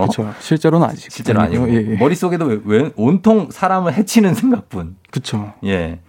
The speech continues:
Speaker 2: 어, 만약에 내 아내가 <laughs> 조여정 씨다.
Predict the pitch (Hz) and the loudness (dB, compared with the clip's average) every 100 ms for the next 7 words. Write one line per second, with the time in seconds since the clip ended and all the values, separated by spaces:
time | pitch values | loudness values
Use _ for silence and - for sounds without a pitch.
0 | _ _ - 110 107 120 170 170 117 123 | _ _ -4 -4 0 0 0 0 2 2
1 | 110 95 123 147 - - - _ - - | 2 0 0 0 -2 -6 -18 _ -20 -20
2 | - _ - - - 151 151 - 226 - | -20 _ -18 -6 2 2 2 0 -2 -4
3 | - - 104 | -10 -10 -14